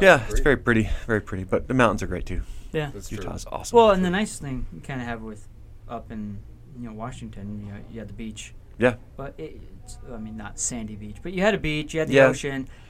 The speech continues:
Speaker 3: and then you had mountains. You could, I mean, you could be a-, at the ocean
Speaker 1: It's
Speaker 3: and
Speaker 1: true.
Speaker 3: then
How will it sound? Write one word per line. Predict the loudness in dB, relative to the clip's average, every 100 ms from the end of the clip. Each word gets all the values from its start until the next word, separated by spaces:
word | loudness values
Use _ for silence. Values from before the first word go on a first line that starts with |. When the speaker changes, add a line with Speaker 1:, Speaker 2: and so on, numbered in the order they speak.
| -8
Speaker 3:
and | -2
then | 4 4 4 -2 -4
you |
had | 0
mountains. | 2 0 -4 -10
You | -12 -12
could, | -12 -12
I | -10
mean, | -8
you | -10
could | -10
be | -8 -8 -10 -12 -10
a-, | -4 -4 -4
at | -6
the | -2 -2
ocean | -2 -4 -4
Speaker 1:
It's | -2
Speaker 3:
and |
Speaker 1:
true. | -2
Speaker 3:
then | -2